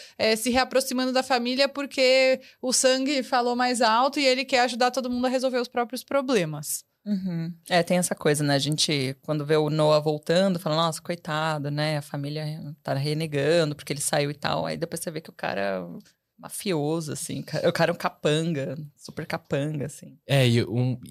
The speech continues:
Speaker 3: e a série, ela não já te entrega, assim, tudo. "Ah,
Speaker 1: Não.
Speaker 3: olha o que ele
Speaker 2: Não,
Speaker 3: fez."
Speaker 2: é.
Speaker 3: Aos poucos, você vai falando, "Tá, eu, eu acho que não, que não é bem assim. Peraí, deixa eu." E, e eu acho que poucas, é,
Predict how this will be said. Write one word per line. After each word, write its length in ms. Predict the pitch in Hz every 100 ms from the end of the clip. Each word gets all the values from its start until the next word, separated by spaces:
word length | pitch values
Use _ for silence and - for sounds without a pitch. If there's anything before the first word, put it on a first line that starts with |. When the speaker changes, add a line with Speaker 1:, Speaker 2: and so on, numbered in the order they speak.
| 104
Speaker 3:
e 120 | 131
a 40 | 127
série, 300 | - 127 131
ela 160 | 139
não 160 | 143 143
já 180 | 143 139
te 160 | 143
entrega, 520 | 156 156 127 123 117 107
assim, 340 | - 113 107 - _ _ -
tudo. 420 | 123 117 110 104
"Ah, 320 | 107 123 135
Speaker 1:
Não. 200 | 226 220
Speaker 3:
olha 120 | 120 123
o 40 |
que 80 | 123
ele 100 | -
Speaker 2:
Não, 140 | 165
Speaker 3:
fez." 420 | 143 131 160 156
Speaker 2:
é. 340 | 151 143 143 147 -
Speaker 3:
Aos 300 | 135 143 -
poucos, 400 | 143 147 147 156
você 140 | 160
vai 240 | 151 156 151 _ -
falando, 320 | 165 151 143 143 -
"Tá, 340 | 240 135 - _ -
eu, 140 | 320 302
eu 200 | 240 269
acho 280 | 190 208 247
que 160 | - 277
não, 400 | 320 339 320 302 -
que 100 | 254
não 140 | 247
é 80 | 247
bem 320 | 233 190 220
assim. 380 | 269 - 190 156
Peraí, 320 | 143 170 170
deixa 260 | 131 131 -
eu." 260 | 175 180 175 _ _ -
E, 600 | 135 139 127 143 - 131
e 20 |
eu 80 | 143
acho 140 | 147
que 200 | 160 151 _ - -
poucas, 600 | 165 196 196 - - - -
é, 240 | 110